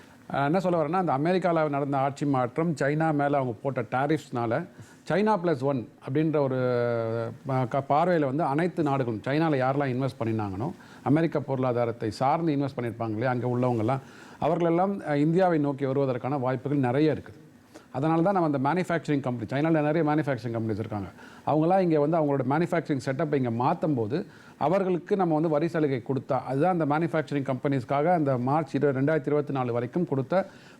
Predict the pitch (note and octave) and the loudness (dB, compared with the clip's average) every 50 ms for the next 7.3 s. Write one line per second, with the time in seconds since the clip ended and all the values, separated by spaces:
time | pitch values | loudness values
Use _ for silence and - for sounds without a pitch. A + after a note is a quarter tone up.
0 | - C#3 C#3+ D#3 E3 E3+ E3 D#3 C#3 D3 C#3 C#3 D3+ D#3 D#3 B2 A2+ - B2+ C3 | -4 -2 0 2 2 2 0 0 0 -2 -2 -2 0 0 0 0 -2 -2 -2 -2
1 | D3 C#3 - - - C#3 C3 B2+ B2 B2 A2 A2 A#2+ C3+ C#3+ C#3+ C#3+ D3 C3 B2+ | -2 -2 -6 -8 -6 -2 -2 0 0 0 0 0 0 0 0 2 0 0 -2 -2
2 | A2+ A2 A2+ A2+ C#3+ G3 A3+ - - - - - - - - - D3 D3+ D3+ D3 | -2 -2 -2 0 2 0 0 0 -4 -12 -20 -20 -20 -12 -4 0 2 2 4 4
3 | D3+ D#3+ F#3 F#3+ F#3+ - E3 D#3+ D3+ D3 D3 C#3+ C#3 C#3 C#3 B2+ C3 C3+ F#3+ F3+ | 4 4 2 2 0 0 0 2 2 2 2 2 0 0 0 -2 -2 -2 -2 -2
4 | D3 B2 - - D3 C#3 C3 B2 B2 B2+ C#3 B2+ B2+ B2+ C3 C#3 A3 A3 G#3+ F3 | -4 -2 -2 -2 -2 -2 -2 -2 -2 -2 -2 0 0 -2 0 0 0 0 2 2
5 | E3 D3+ D#3+ E3 D#3 D3+ D3+ D3+ D#3 D#3 D3 C#3 C3 - - C#3 C3+ C#3+ B2 A#2 | 2 2 4 4 4 4 2 2 2 2 2 0 0 -2 -2 -2 0 0 -2 -2
6 | G#2+ A#2 A2 G#2 A#2 B2+ C#3 C3 B2 B2+ A#2 - A#2 G#2+ G2+ A2 G#2+ G2 - A#2 | -2 -4 -4 -2 0 0 0 0 0 -2 -2 -2 -4 -4 -2 -4 -4 -2 -2 -2
7 | G#2+ F#2+ F#2 F#2+ - | -2 -4 -4 -8 -12